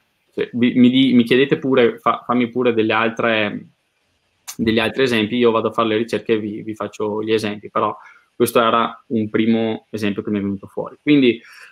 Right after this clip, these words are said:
eh, le cose fondamentali sono queste: non deve essere un colaboratore di link, cioè link uscenti. Altra cosa fondamentale, eh, vediamo se, eh, mi arriva qualche,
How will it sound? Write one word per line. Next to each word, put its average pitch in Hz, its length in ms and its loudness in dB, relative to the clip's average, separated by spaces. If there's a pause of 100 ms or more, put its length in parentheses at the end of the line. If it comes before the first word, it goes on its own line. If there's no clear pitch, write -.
eh, 123 320 4
le 139 160 4
cose 151 580 4
fondamentali 127 640 -2
sono 127 220 -8
queste: 107 340 -4
non 120 200 0
deve 143 160 4
essere 151 220 -2
un 123 120 -4
colaboratore 131 580 0
di 123 140 -4
link, 110 320 -4
cioè 107 360 -4 (340)
link 135 280 0
uscenti. 123 840 0 (140)
Altra 143 300 0
cosa 127 360 2
fondamentale, 117 1000 -2 (400)
eh, 110 260 -2
vediamo 110 540 -2
se, 110 540 0
eh, 107 360 -6
mi 107 180 -4
arriva 110 380 -4
qualche, 113 640 -2